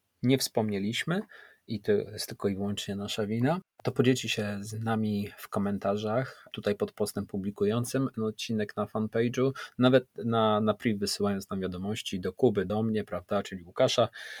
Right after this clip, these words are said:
Jesteśmy bardzo ciekawi, co sądzicie o prog rocku. Jeśli was nie zapytaliśmy jakimś cudem o to, za co uwielbiacie prog rocka lub zespoły prog rockowe, no to śmiało dzielcie się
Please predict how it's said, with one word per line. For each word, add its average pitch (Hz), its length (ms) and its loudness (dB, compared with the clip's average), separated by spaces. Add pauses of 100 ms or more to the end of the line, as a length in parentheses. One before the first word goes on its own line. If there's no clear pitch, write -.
(140)
Jesteśmy 113 360 0
bardzo 107 500 8 (140)
ciekawi, 104 640 0
co 104 680 6
sądzicie 107 580 2
o 101 60 4
prog 98 280 -2
rocku. 117 420 8 (440)
Jeśli 110 320 4
was 101 220 0
nie 98 80 -2
zapytaliśmy 98 1040 0
jakimś 98 320 0
cudem 104 320 0
o 101 60 0
to, 98 160 -2
za 104 120 4
co 98 200 -4 (100)
uwielbiacie 104 560 0
prog 98 240 -2
rocka 104 260 4 (120)
lub 107 180 0
zespoły 104 440 6
prog 101 240 0
rockowe, 104 540 4 (520)
no 104 140 2
to 98 480 4
śmiało 120 560 12 (280)
dzielcie 127 400 4
się 104 380 6